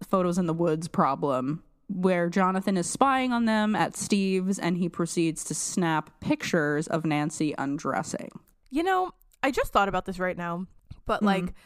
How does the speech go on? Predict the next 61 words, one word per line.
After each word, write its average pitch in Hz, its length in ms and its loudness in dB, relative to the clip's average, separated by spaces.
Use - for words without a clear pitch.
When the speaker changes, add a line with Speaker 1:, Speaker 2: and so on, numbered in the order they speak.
Speaker 2:
<laughs> - 280 -2
like, 294 220 0
later 269 340 2
on, 196 300 2
Steve 190 360 -8
says, 185 360 -2
like, 185 180 -4
"Oh, 277 180 -2
yeah, 254 300 0
like, 226 160 -2
I 233 60 -2
know 226 180 -2
it 247 60 -2
was 214 160 -4
weird, 196 400 -2
but, 190 120 0
like, 185 280 -2
I 220 80 -4
just 233 160 -6
felt 208 100 0
like 208 140 -6
you 202 80 -2
were 196 80 -2
saying 190 400 -2
something, 185 380 -6
blah, 175 160 -2
blah, 175 100 -4
blah." 170 360 0
He 262 80 -4
tries 269 280 2
to, 220 100 -2
like, 185 260 -2
explain 185 320 -4
it 185 80 -6
away. 175 240 -4
Really? 269 320 0
Then 302 140 0
why 285 160 2
are 302 80 0
there 285 100 -2
no 262 120 -2
shirtless - 340 -4
pictures 220 240 6
of 214 60 6
Speaker 1:
Jonathan 226 260 2
Speaker 2:
Steve? 165 100 -2
Speaker 1:
says 151 280 0
that, 127 220 0
right? 147 200 2
Speaker 2:
Yeah. 269 260 4
Then 254 140 2
where, 277 240 0
where 269 280 0
are 294 60 0
the 277 120 -4
shirtless 254 320 -4
pictures 240 340 -4
of 220 60 -10
Steve 294 300 -10
then, 170 220 -4
buddy? 185 240 -6